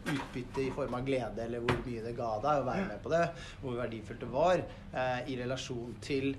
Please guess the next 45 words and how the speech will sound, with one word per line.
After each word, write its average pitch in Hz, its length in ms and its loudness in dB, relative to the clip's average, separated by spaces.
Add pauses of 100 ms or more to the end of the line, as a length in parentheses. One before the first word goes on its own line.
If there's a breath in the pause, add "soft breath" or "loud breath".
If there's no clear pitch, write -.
(200)
situasjonen 123 840 -2
med 139 160 2
at, 160 240 2
eh, 156 400 0
ok, 202 200 0
men 202 200 0
vi 196 60 2
har 175 120 4
ikke 180 180 -2
trent, 147 500 -2
eh, 147 280 2
inne 117 340 0
på 127 80 -2
en 123 80 -2
stund, 131 480 -2
og, 131 380 0
eh, 131 480 6 (220 loud breath)
vi 175 100 0
hadde 175 240 2
ikke 170 180 4
alt 143 300 0
utstyret 127 800 0
som 135 640 2
vi 135 140 0
pleier 135 380 0
å 123 60 2
ha 127 200 2
på 147 100 -6
samme 131 320 0
måte. 127 220 -2
Altså, 123 140 0
vi 151 60 2
hadde 135 180 2
et 127 140 -6
annet 135 360 0
pull-up - 320 -2
rack, 139 280 -2
liksom, 147 380 0 (300 loud breath)
med 151 100 0
kanskje - 280 -2
en 147 40 -4
tjukkere 139 400 -4
og 127 80 0
mer 127 220 0 (160)
s-, - 260 -10